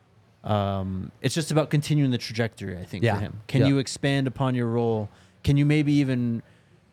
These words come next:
Speaker 1: push Cormani? If not, are you the guy when Travis isn't o-, out there on defense?
Speaker 2: Yeah.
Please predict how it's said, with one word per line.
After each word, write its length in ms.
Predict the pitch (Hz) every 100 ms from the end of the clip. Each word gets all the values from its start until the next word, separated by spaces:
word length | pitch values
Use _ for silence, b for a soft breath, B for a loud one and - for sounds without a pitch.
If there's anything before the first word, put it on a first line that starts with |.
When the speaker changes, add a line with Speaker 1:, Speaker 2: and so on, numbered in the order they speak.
| _ _ _ _
Speaker 1:
push 300 | - 180 -
Cormani? 640 | - 165 131 143 165 135 127
If 140 | -
not, 260 | 139 147 -
are 100 | 127
you 220 | 127 147 165
the 120 | 147
guy 580 | 131 135 131 110 104 98 _ -
when 140 | 127
Travis 500 | 120 - 131 127 120
isn't 280 | - 127 123 101
o-, 160 | 117 -
out 200 | 120 117
there 140 | 113
on 100 | 107
defense? 460 | 98 98 - - -
Speaker 2:
Yeah. 120 | 127